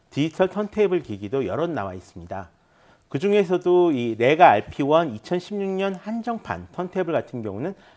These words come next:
상당히 멋진 디자인을 자랑합니다. 덕분에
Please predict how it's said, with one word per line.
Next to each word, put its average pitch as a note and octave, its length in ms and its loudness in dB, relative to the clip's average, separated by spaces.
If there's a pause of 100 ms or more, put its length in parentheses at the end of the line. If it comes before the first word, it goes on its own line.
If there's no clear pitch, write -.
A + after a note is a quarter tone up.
(100)
상당히 F3 400 -2
멋진 F#3+ 560 -4
디자인을 A2+ 380 -4
자랑합니다. G2 680 -8 (260)
덕분에 C3+ 560 -8